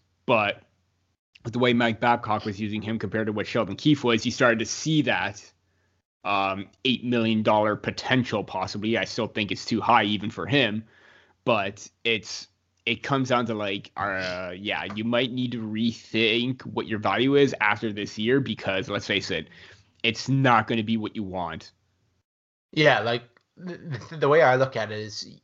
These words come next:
Speaker 2: if you're an eight million dollar defenseman, you're a top, top pairing defenseman.
Speaker 1: Yeah.
Speaker 2: That, he j-, for me, he just didn't show that.
Speaker 1: No.
Speaker 2: So, I mean, you can tell me all you want, what you, what you want, uh, in terms of dollar amount, but you gotta go out there and prove it, and I just didn't see it.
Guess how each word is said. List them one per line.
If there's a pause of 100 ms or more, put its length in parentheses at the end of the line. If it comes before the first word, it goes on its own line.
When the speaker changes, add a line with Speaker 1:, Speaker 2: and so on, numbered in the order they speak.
(140)
Speaker 2:
if
you're
an
eight
million
dollar
defenseman,
you're
a
top, (400)
top
pairing
defenseman. (720)
Speaker 1:
Yeah. (920)
Speaker 2:
That,
he
j-,
for
me,
he
just
didn't
show
that. (100)
Speaker 1:
No. (340)
Speaker 2:
So,
I
mean, (340)
you
can
tell
me
all
you
want,
what
you,
what
you
want,
uh,
in
terms
of
dollar
amount,
but
you
gotta
go
out
there
and
prove
it,
and
I
just
didn't
see
it.